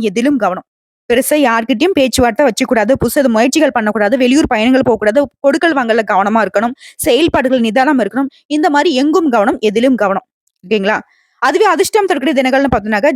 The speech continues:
ஜனவரி மாதம் எட்டு மற்றும் ஒன்பது. இந்த நாட்களையும் உங்களுடைய சுப காரியங்களுக்கு பயன்படுத்தலாங்க. ஆக மொத்தத்துல நூத்துக்கு நூறு சதவீதம் ரிஷப ராசிக்கு ஜனவரி மாதம்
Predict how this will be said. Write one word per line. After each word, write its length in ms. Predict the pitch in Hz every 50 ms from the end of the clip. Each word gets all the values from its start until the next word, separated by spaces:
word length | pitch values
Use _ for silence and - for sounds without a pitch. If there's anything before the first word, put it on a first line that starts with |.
| 226 240
ஜனவரி 360 | 233 247 302 311 339 330 285 254
மாதம் 260 | 208 202 214 285 277 - 220 233
எட்டு 280 | 233 - _ - 330 403 440 - - 202
மற்றும் 320 | 202 190 - 339 339 - 196 214
ஒன்பது. 280 | 202 196 214 190 196 - _ _ _ _ _ _ - - - - - 311
இந்த 120 | 403 427 480 440
நாட்களையும் 360 | 403 349 262 - 320 339 370 359
உங்களுடைய 220 | 302 285 277 269 262 -
சுப 180 | 349 294 - - -
காரியங்களுக்கு 460 | 339 302 302 294 277 233 - - 359 381 254
பயன்படுத்தலாங்க. 680 | 202 202 208 196 208 196 196 - 220 190 190 196 208 - _ _ _ _ _ _ _ _ _ _ _ _ _ _ _ _ -
ஆக 360 | 220 220 226 254 277 226 302 262
மொத்தத்துல 340 | 233 226 - - 233 233 233 226 _ _ _ _ _ - 240
நூத்துக்கு 340 | 294 330 277 - 311 285 285 240 220
நூறு 260 | 240 254 277 294 302 285 -
சதவீதம் 440 | 254 202 208 202 208 190 233 240 - _ - 220
ரிஷப 260 | 214 - 311 302 294 269
ராசிக்கு 380 | 240 214 185 - - 175 175 233 - - 170 175
ஜனவரி 420 | 233 226 214 226 262 262 254 254 226 208 185
மாதம் 280 | 175 170 175 196 208